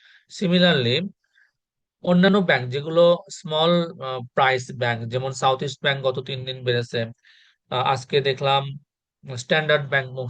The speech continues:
করেছে। So ছোট ব্যাংক যেগুলো আছে আর কি, যেগুলো প্রাইস এখনো বাড়েনি,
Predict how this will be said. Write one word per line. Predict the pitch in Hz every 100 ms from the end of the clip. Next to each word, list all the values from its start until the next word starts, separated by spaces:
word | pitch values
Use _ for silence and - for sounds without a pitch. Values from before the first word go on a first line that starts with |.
| 123
করেছে। | 131 123 123 123 123 _ _ -
So | 165
ছোট | 151 196 185
ব্যাংক | 175 180 185
যেগুলো | 156 127 120
আছে | 110 - 110
আর | 110
কি, | - 147
যেগুলো | 139 131 135
প্রাইস | 131 135 131 135
এখনো | 123 135
বাড়েনি, | 123 113 117 160